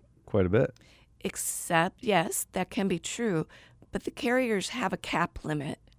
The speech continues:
Speaker 2: on those Medicare Advantage plans. It's anywhere from here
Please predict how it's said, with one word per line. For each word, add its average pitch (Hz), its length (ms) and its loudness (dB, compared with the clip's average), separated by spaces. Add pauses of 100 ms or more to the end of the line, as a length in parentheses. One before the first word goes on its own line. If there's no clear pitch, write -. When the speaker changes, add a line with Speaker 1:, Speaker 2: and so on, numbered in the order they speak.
(120)
Speaker 2:
on 165 280 0
those 160 200 0
Medicare 151 440 -2
Advantage 147 540 -4
plans. - 460 -6 (500)
It's - 180 -4
anywhere 175 540 2
from 160 480 0
here 170 600 -2